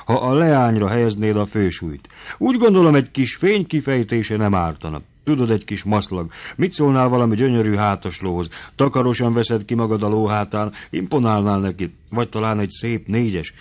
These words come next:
Ami a költséget illeti, hát hiszen már benne vagyunk. Ne félj addig, míg engem látsz. No, mit gondolsz? Noszti Feri természetesen azt gondolta, hogy az bizony nem lenne rossz,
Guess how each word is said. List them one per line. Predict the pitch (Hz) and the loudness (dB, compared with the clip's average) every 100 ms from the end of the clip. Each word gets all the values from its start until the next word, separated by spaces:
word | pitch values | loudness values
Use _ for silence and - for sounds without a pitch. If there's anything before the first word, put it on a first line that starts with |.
| - - | -20 -4
Ami | 113 143 | 0 2
a | 143 | 2
költséget | 156 165 - 143 135 | 2 0 2 0 0
illeti, | 135 135 117 123 | 0 0 0 0
hát | 123 117 | 0 -2
hiszen | 107 117 | -4 -4
már | 110 104 95 | -2 -2 -2
benne | 101 92 | -2 -2
vagyunk. | 85 82 78 - - - | -4 -6 -8 -12 -18 -2
Ne | 135 | 0
félj | 135 135 | 2 2
addig, | 131 117 117 | 2 0 -2
míg | 110 113 | 0 0
engem | 127 117 110 | 0 0 0
látsz. | 107 98 85 - | 2 0 -2 -8
No, | 113 110 - - | -2 -2 -2 -14
mit | - 110 | -8 -4
gondolsz? | 104 98 98 104 104 _ _ _ _ _ _ _ _ _ - - | -2 -2 -2 -4 -6 _ _ _ _ _ _ _ _ _ -20 -6
Noszti | 113 151 151 135 | 2 2 4 0
Feri | 127 113 | 2 2
természetesen | 90 123 131 143 139 147 147 147 | 2 2 4 2 0 -2 -2 0
azt | 151 139 | 0 0
gondolta, | 127 131 123 123 117 | 0 0 2 0 0
hogy | 110 107 | 0 0
az | - 117 | -2 -4
bizony | 104 107 92 | -2 -2 -2
nem | 90 107 | 0 2
lenne | 127 139 147 147 | 4 4 2 0
rossz, | 170 - | -2 -4